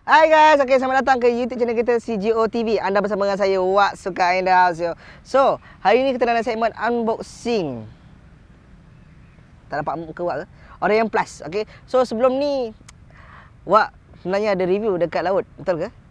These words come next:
Telan, telan, telan. Ah, klik yang kat atas ni, okey, nak tengok Wak review kat laut. Sekarang ni Wak review kat mana? Cuba teka. Siapa yang dapat teka, Wak bagi hadiah sikit lah. Boleh lah ya? Boleh lah ya, Wak ya? Okey, so, <clears throat> hari ni kita akan review Orion Plus. Seperti mana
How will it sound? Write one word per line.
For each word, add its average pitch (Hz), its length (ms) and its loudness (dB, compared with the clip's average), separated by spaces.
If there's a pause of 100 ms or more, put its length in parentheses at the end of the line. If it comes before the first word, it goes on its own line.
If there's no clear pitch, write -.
(140)
Telan, 151 240 -6
telan, 151 240 -8
telan. 151 160 -10 (480)
Ah, 127 400 -8 (240)
klik 220 160 0
yang 175 80 -2
kat 185 160 0
atas 196 80 0
ni, 208 320 -6
okey, 202 160 -6
nak 175 80 -2
tengok 190 240 -2
Wak 185 160 2
review 190 160 0
kat 175 160 0
laut. - 160 -2
Sekarang 247 240 2
ni 285 80 2
Wak 254 160 6
review 226 160 0
kat - 80 -2
mana? 175 240 -6
Cuba 185 160 -4
teka. - 240 -8 (400)
Siapa 175 240 0
yang 240 160 6
dapat 208 240 -4
teka, 254 320 2 (560)
Wak 135 160 -8
bagi 156 80 -4
hadiah 156 160 -2
sikit 156 240 -8
lah. 147 80 -2
Boleh 165 160 -4
lah 170 160 2
ya? 196 160 -2
Boleh 185 240 0
lah - 0 -
ya, 180 160 2
Wak 185 80 -2
ya? 247 80 -6 (340)
Okey, 165 240 -2 (200)
so, 254 320 4 (240)
<clears throat> - 400 -8
hari 226 160 4
ni 302 120 2
kita 262 200 0
akan 240 120 2
review 233 480 0
Orion 180 280 0
Plus. 180 240 -4 (160)
Seperti 175 240 -6
mana 180 200 -2